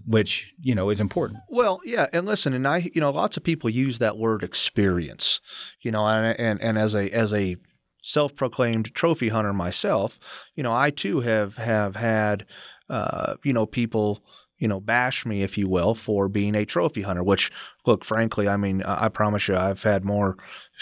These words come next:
Speaker 2: go kill fifteen lions in Africa, and then I'll show you about death threats and bashing.
Speaker 1: Yeah,
Speaker 2: So
Speaker 1: yeah.
Speaker 2: what people,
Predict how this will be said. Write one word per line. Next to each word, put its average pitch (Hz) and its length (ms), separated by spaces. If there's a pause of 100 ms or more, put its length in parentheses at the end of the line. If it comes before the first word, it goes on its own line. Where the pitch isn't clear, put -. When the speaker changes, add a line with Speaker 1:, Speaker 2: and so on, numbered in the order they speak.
(140)
Speaker 2:
go 135 140
kill 139 200
fifteen 123 480
lions 110 340
in 101 80
Africa, 104 440
and 95 100
then 98 100
I'll 92 80
show 104 180
you 95 120
about 87 300
death 95 220
threats 92 320
and 85 120
bashing. 92 400
Speaker 1:
Yeah, 110 120
Speaker 2:
So 95 180
Speaker 1:
yeah. 101 220
Speaker 2:
what 143 160
people, 151 340